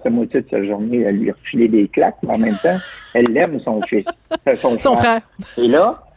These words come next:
Speaker 1: et là, Thomas arrive, puis qu'est-ce que vous faites ? » Bon, on lui explique qu'on achète des lumières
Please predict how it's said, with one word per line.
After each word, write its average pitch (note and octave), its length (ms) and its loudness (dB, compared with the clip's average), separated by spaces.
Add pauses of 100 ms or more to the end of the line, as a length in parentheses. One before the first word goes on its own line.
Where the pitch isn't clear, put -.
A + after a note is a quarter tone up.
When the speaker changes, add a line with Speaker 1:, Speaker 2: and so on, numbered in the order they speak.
(500)
Speaker 1:
et C#3 80 -2
là, F3+ 160 0 (240)
Thomas D3 420 -2
arrive, C#3+ 460 0
puis - 140 -8
qu'est-ce - 240 -4
que F#3 80 0
vous C#3 260 -4
faites ? » E3+ 220 0
Bon, A2 120 -6
on - 20 -6
lui A2 140 -2
explique B2 440 -2
qu'on C3 220 -6
achète A#2 240 -6
des A#2 120 0
lumières A#2 760 2